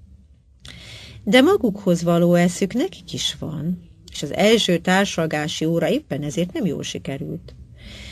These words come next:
Pedig szép és ünnepélyes dolog volt az, mikor a három gyermek letelepedett az asztal körül, az enyémek nevetgélve egymásra, de ellenséges szemmel méregetve a liliputi nevelőnőt,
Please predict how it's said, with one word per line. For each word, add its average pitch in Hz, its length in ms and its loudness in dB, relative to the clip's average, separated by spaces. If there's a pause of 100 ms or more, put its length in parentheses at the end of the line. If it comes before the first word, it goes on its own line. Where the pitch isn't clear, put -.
(160)
Pedig 233 280 6
szép 269 340 6
és 226 160 6
ünnepélyes 196 680 4
dolog 170 380 4
volt 151 220 0
az, 165 340 2
mikor 175 280 0
a 139 80 -2
három 156 460 0
gyermek 151 480 0
letelepedett 151 800 -2
az 135 120 -6
asztal 151 480 -4
körül, 160 440 -2 (1120)
az - 140 -4
enyémek 220 480 2
nevetgélve 156 640 0
egymásra, 175 680 2 (360)
de - 200 -4
ellenséges 180 760 6
szemmel 180 520 2
méregetve 165 680 2
a 143 80 -2
liliputi 160 580 -2
nevelőnőt, 160 1080 0